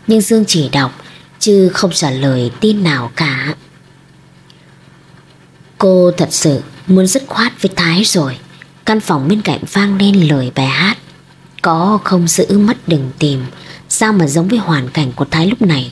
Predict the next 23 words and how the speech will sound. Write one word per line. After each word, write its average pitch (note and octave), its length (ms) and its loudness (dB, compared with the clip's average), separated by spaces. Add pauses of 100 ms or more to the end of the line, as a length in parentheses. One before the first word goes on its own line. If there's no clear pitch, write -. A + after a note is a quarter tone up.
quá. E3 360 -2 (760)
Bên F#3+ 200 2
ngoài C#3 380 -2 (380)
lại C#3+ 400 0
lất E3 200 2
phất - 260 -4
mưa F#3+ 240 6
rơi. F3+ 320 0 (600)
Thái F3+ 180 0
bật F#3 240 -2
khóc, B3 260 -4 (760)
trong F#3+ 300 0
lòng C3 320 0 (160)
ngập F#3 260 4
tràn D#3+ 240 -2
hối E3+ 280 0
hận. F3+ 260 -2 (600)
Thời F3+ 140 2
gian A3 200 -2
lặng F3 220 2
lẽ E3 300 -2
trôi F#3+ 240 -2
qua, F#3+ 320 0